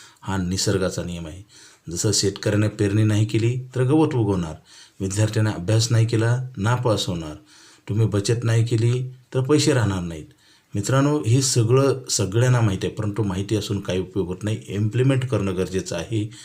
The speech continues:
आपलं पैसे कमवायचं वय कमी होत चाललंय आणि आपण बचत करत नाही. आणि बचत अशा ठिकाणी केली पाहिजे की जिथं आयुष्यभर पैसे मिळतील,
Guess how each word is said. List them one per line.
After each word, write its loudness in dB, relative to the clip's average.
आपलं 0
पैसे 0
कमवायचं 0
वय 0
कमी 0
होत 0
चाललंय 0
आणि -6
आपण 0
बचत 0
करत -2
नाही. -6
आणि -6
बचत -2
अशा -2
ठिकाणी 0
केली -2
पाहिजे -4
की -4
जिथं 0
आयुष्यभर 4
पैसे 2
मिळतील, -6